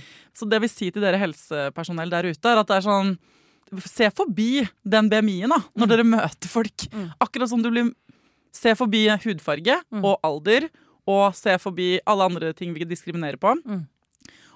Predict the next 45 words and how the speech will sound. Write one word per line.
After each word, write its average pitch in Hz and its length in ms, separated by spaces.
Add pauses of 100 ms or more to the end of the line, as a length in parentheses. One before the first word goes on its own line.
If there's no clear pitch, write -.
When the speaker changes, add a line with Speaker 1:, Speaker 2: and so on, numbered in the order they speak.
Speaker 1:
Og 220 80
snakk - 300
til 226 100
det 202 100
mennesket 156 680
der. 233 240 (340)
Altså, 202 200
det 214 320
skulle 175 360 (120)
bare 156 380
mangle 170 420
at 196 120
ikke 185 160
dere 160 140
fikk - 200
til - 100
det, 240 180 (640)
på - 60
en 214 100
måte. 330 120 (340)
Speaker 2:
Og 247 120
det, 247 260
eh, 226 260
er 240 40
så 254 140
nøkkelen, 254 360
fordi, 240 300 (720)
altså, 226 180
jeg 247 140
er 254 60
lærer 196 400
i 214 40
tillegg, 226 300
og 240 80
er - 40
det 240 140
liksom, 240 140
er 233 80
det 240 140
én 208 280
ting 190 440
jeg 214 160
vet, 269 360 (240)
så 247 200
er - 20